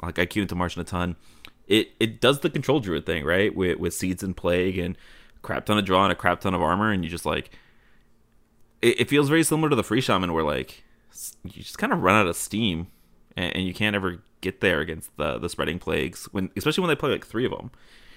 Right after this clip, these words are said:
or, like, three copies of Poison Seeds, and it's kinda gross. Um, but yeah, the, the deck feels like it has a ton of potential. Uh, I mean, I'm excited to, to play it myself some more. Um,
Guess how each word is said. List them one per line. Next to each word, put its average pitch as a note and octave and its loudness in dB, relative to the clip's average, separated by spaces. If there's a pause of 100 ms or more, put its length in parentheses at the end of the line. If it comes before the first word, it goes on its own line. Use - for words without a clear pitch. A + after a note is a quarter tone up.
(160)
or, E2 0
like, C#2+ -2
three F2 -4
copies E2 -2
of - -16
Poison F2 -4
Seeds, - -14
and - -14
it's - -6
kinda F#2+ -4
gross. D#2 -4 (480)
Um, B1 -8 (420)
but - -8
yeah, E3+ 4
the, G#2 -2
the A2+ -2
deck E3 4
feels A#3 0
like D#4+ -2
it - 0
has G#2+ -2
a C3+ -8
ton A#2 -2
of A2 -2
potential. G#2+ -2 (140)
Uh, D#2 2 (160)
I F#2 -2
mean, F2+ 0
I'm G2 0
excited F#2+ 0
to, F#2 0
to F2 -10
play F#2 0
it E2 -2
myself E2+ -2
some F2 -6
more. E2+ -2 (520)
Um, B1 -8